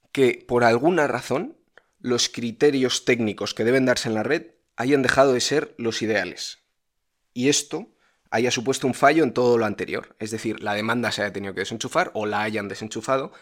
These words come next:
Estoy hablando a muy grosso modo de desenchufar, pero que los generadores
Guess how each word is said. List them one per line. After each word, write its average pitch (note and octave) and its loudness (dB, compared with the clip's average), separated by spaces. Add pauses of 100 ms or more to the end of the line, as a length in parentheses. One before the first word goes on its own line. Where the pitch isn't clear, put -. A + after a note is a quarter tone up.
Estoy G#2 -8
hablando G#2+ -4 (200)
a A#2+ -8
muy A#2+ 0
grosso A2+ -2
modo A#2+ 0
de A2 0
desenchufar, G2+ -6
pero G2+ -8 (320)
que B2+ -2
los A2+ -4
generadores A2+ -2